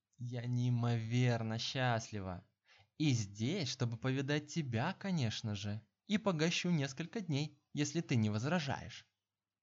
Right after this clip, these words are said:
«Конечно, не возражаю. У меня нет абсолютно никаких планов, за исключением одного вечера». «Вечер первого бала? И когда знаменательное событие?» «Через два дня».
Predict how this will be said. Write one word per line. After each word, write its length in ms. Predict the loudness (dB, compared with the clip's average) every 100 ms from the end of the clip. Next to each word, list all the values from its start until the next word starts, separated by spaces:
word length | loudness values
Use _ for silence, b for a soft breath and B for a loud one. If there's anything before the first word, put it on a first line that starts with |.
| _ _
«Конечно, 420 | 0 4 4 2 2
не 120 | 2
возражаю. 680 | 0 -2 0 0 2 0 -4 _ _ B B
У 60 | 2
меня 180 | 4 6
нет 240 | 6 4
абсолютно 420 | 0 0 -2 0
никаких 460 | -2 -4 -6 -8 -6
планов, 480 | 0 4 4 4 0 B B B B
за 260 | -12 -4 -4
исключением 560 | -2 -2 2 4 4
одного 320 | 4 4 2 2
вечера». 560 | 2 0 -2 -2 -4 -8 _ _ _ _ _ _ _ -4
«Вечер 420 | 4 4 4 0
первого 420 | 2 2 4 2
бала? 540 | 2 0 -2 -2 -6 -10 _ _ _ -4
И 100 | -2
когда 400 | 2 2 4 2
знаменательное 760 | 4 6 6 6 2 0 0 0
событие?» 680 | -2 -4 -4 -6 -4 -6 -6 _ _ _ _ -4
«Через 280 | 2 2
два 180 | 2 0
дня». 340 | 2 2 2